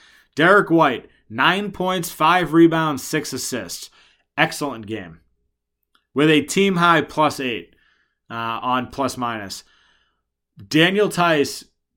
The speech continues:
k-, basically came in and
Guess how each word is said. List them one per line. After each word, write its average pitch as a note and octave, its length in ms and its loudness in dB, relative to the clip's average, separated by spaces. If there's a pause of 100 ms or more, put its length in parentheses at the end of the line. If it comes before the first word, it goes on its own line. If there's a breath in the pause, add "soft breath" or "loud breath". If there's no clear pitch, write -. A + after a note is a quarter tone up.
(880)
k-, - 180 -18
basically E3+ 640 4
came C#3 380 -2
in A2 480 -4 (240)
and B2 640 -2